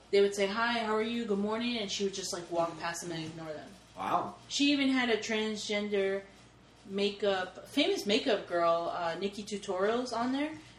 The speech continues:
Speaker 1: and she treated her like crap.
Speaker 2: Really?
Speaker 1: And she was, like, really shocked.
Speaker 2: Hmm.
Speaker 1: Because Ellen is all about inclusive, equal, and she treated her like crap.
Speaker 2: Why'd you use air quotes when you said that?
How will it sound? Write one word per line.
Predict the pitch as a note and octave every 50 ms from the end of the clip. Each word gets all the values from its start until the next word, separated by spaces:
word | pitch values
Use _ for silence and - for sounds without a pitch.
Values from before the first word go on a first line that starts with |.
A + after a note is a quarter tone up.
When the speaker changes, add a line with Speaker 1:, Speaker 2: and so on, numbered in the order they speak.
| - - -
Speaker 1:
and | G#3 G#3+
she | G#3+ - A#3+
treated | - - D4 D4 C#4 C4
her | C4 C4
like | A3+ F3+ - -
crap. | - E3+ A#3 D#4+ G4 - - - - - - - - - - -
Speaker 2:
Really? | - F#3 G#3 G3+ -
Speaker 1:
And | G#3+ G#3
she | G3+ - A#3
was, | A#3 A3+
like, | A#3 G#3+ G3+ G3
really | G3+ F#3+ G3 G#3+
shocked. | G3+ - - F#3+ F3+ D#3 - - - - - - - - - - - - - - - - - - - - - - -
Speaker 2:
Hmm. | C#4+
Speaker 1:
Because | - - A#3+ A3 G#3+ - -
Ellen | A#3 A#3 A#3+ A#3+ A#3+ A#3
is | G#3 G3 G3
all | F#3+ G3+
about | G#3 G#3+ G#3+ A3 - A3+
inclusive, | A3+ A3+ A3 G#3 - - C4 D4 D4 C4+ A#3+ - - F3 E3+ F3 F3 F#3+ G3+ - - - - - - - - -
equal, | C#4+ D4+ D4 - - - G3+ G3 F3 E3 E3+ E3+ F#3 G#3 G3+ - - - - - - - - - - - - - - - - -
and | G3+ G3+ G3+
she | - G#3+ G#3
treated | - B3 B3 A3 A#3+ A#3
her | A#3 A#3 A3+
like | A3 A3 -
crap. | - F4+ E4 - - - - -
Speaker 2:
Why'd | - D#3 D#3 -
you | B3+ A#3
use | F#3+ B2+
air | A2+ C3
quotes | D3+ - C3 G#2+ F#2 - -
when | A2+ A2
you | G#2+
said | G2+ - G#2+ G2 F#2+
that? | F#2+ F#2+